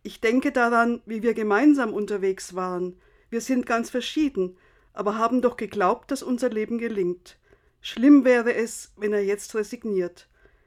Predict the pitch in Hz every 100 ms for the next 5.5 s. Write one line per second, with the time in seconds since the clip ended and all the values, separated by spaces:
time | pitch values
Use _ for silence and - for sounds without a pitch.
0 | _ _ 208 202 208 220 254 - 247 262
1 | - - _ _ _ - 233 - 302 339
2 | - - 226 - 196 - 254 233 208 196
3 | 269 269 226 185 214 214 196 185 175 _
4 | _ - 226 233 214 202 - 190 208 233
5 | 240 247 - 254 262